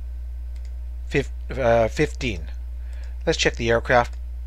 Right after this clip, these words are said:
Up to about fifteen is, yep, up to fifteen, up to twenty is the same altitude modifier, so we're not, there's no different if we fly fifteen or twenty. Anyang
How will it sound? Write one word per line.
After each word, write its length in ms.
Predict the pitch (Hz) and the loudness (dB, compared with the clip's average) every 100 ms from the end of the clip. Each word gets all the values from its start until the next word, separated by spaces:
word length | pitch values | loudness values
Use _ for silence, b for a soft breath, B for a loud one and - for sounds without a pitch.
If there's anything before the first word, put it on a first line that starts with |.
| - b b b - - | -8 b b b -6 2
Up 160 | 196 - | 2 6
to 120 | 180 | 6
about 220 | 156 151 | 8 8
fifteen 340 | 165 - 170 | 6 4 2
is, 160 | 147 - | 2 2
yep, 240 | - 156 - | 4 4 6
up 140 | 165 | 4
to 100 | - | 4
fifteen, 480 | 151 160 - 151 160 - - | 4 4 2 0 -2 -2 4
up 120 | 147 | 4
to 80 | 151 | 4
twenty 380 | - 175 180 - - | 4 6 4 -2 -2
is 180 | 127 120 | 0 4
the 60 | |
same 360 | 117 143 143 170 b b b | 6 6 4 0 b b b
altitude 400 | 139 147 - 143 | 8 8 4 0
modifier, 540 | 127 131 - 123 104 120 | 6 6 8 6 6 4
so 200 | - 104 B B B B - - - - - - - - - - - - - - - - | 0 -2 B B B B -6 -8 -8 -8 -8 -8 -8 -6 -6 -8 -8 -8 -8 -8 -8 -2
we're 120 | 127 | 8
not, 220 | 147 160 - | 8 8 4
there's 160 | - 123 | 0 4
no 120 | 151 | 4
different 440 | 135 160 - 101 - | 6 6 6 2 -2
if 120 | 123 | -2
we 80 | 120 | -2
fly 260 | 113 123 113 | 4 6 8
fifteen 300 | - 131 123 | 4 0 0
or 60 | |
twenty. 340 | 110 - 107 - - - - - b b b b b b - - - - - - - - - - - | 0 -2 -2 -4 -6 -6 -6 -6 b b b b b b -6 -6 -8 -8 -8 -8 -8 -8 -8 -6 4
Anyang 580 | 131 139 151 160 165 | 4 10 12 12 6